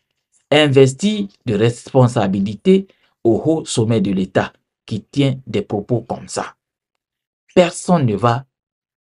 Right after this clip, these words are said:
quitter la Guinée. Non, nous ne quitterons pas la Guinée. Non, nous n'irons pas en exil. Nous allons vivre dans ce pays.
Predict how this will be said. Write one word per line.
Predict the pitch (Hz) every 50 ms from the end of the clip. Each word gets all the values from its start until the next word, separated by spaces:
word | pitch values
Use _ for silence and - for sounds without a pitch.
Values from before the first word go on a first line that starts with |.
| _ _
quitter | _ - 127 127 - 120 110 104 - _ _ -
la | - -
Guinée. | - - - 92 - - 196 - _ _ _ _ _ _ _ _ _ _ _ _ _ _
Non, | 95 113 160 151 117 - - _ _ _ _ _ _ _ _
nous | - 117 117
ne | 117 113
quitterons | 107 - - 98 98 113 104 110 104 98
pas | 98 _ _ 127 120 107 _ _
la | - 104 98 87
Guinée. | 85 - - 95 98 95 92 _ _ _ _ _ _ _ _ _ -
Non, | 92 104 131 143 127 117 - _ _ _ _ _ _ _
nous | 117 107 104
n'irons | 101 113 131 131 131 123 113 113
pas | 113 _ - 160 - _
en | - 107 95 92
exil. | 92 92 90 - - 139 139 98 - _ _ _ _ _ _ _ _ _
Nous | - 110 101 101 98 95
allons | 101 101 120 123 117
vivre | 95 - 110 110 113 113 110 95 101 95
dans | 90 95 92 85
ce | - - 92
pays. | - _ _ 98 98 95 92 90 87